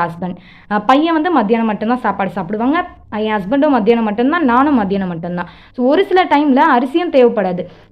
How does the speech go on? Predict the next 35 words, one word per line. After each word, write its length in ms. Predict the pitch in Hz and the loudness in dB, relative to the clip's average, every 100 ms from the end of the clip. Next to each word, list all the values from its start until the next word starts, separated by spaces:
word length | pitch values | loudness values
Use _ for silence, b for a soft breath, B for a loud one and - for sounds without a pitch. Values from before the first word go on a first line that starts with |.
| - | 0
ரேஷன்ல 380 | 240 294 339 302 | 0 2 0 0
கொடுத்த 360 | 262 220 285 349 | 0 0 0 0
பச்சரிசியும் 600 | 254 - 277 262 277 359 359 | 0 0 0 0 0 -4 -2
பிளஸ் 220 | 262 269 | -4 -2
வந்து 240 | 247 247 403 427 B B 202 | -2 0 0 -2 B B 2
ராகி 300 | 233 269 285 | 4 4 4
மாவும் 280 | 247 254 277 | 4 4 2
இருந்தா 300 | 226 233 269 | 2 2 0
போதும், 380 | 262 220 277 320 | 2 0 0 -2
களி 260 | 240 247 254 | 0 0 -2
செஞ்சிருவேன். 460 | 196 180 180 175 B B B | -6 -4 -8 -8 B B B
So 140 | 208 | -4
இந்த 220 | 202 220 | -2 0
மாதிரி 260 | 226 320 339 - _ - _ _ _ 240 | 0 0 -2 -8 _ -20 _ _ _ -4
நம்ம 200 | 226 220 | 0 2
வந்து 200 | 254 320 | 0 2
தே-, 200 | 277 302 | 2 2
அஹ், 220 | 247 226 196 | 2 0 2
அரிசியை 360 | 247 320 370 294 | 2 2 0 2
மூட்டையவே 460 | 269 269 262 285 | 2 2 0 -2
வந்து 320 | 233 220 320 | -4 -2 0
ஒரு 140 | 277 285 | 0 -2
சில 160 | 269 | -2
வீட்ல 260 | 262 285 294 | -2 0 0
என்ன 160 | 254 269 | 2 2
மூணு 300 | 240 302 320 | 4 2 2
வேளையும் 360 | 294 302 294 | 0 -2 0
சாப்பிட்ற 300 | 254 - 226 | -2 0 -2
வரை 200 | 208 214 - - - - | -2 -4 -6 -14 -20 -2
மாதிரி 220 | 233 262 240 | 2 2 2
இருப்பாங்க 320 | 220 202 180 B B B | 0 -2 -4 B B B
அரிசியவே. 540 | 208 262 269 226 202 B B B | 2 2 2 0 0 B B B
அந்த 300 | 190 262 302 | 0 2 4
அரிசியை 400 | 285 262 262 330 | 4 4 2 0
வந்து 220 | 269 254 | 2 0